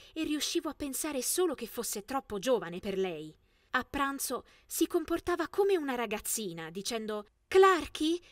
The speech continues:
ti ho tenuto il posto." Non capivo come facesse a piacerle. Continuava a flirtare con lui le settimane successive.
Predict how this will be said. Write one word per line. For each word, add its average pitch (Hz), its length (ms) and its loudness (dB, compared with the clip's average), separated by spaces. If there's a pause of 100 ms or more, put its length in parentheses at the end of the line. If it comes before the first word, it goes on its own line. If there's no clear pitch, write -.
(120)
ti - 140 8
ho 370 60 6
tenuto 415 360 2
il 403 160 4
posto." 285 720 -4 (240)
Non 233 240 2
capivo 240 380 -2
come 208 220 -4
facesse 226 460 -4
a 214 60 -6
piacerle. 185 760 -4 (240)
Continuava 370 640 4
a 330 40 4
flirtare 277 540 -2
con 220 240 -4
lui 175 300 0
le 175 100 -6
settimane 196 540 -8
successive. 190 800 -8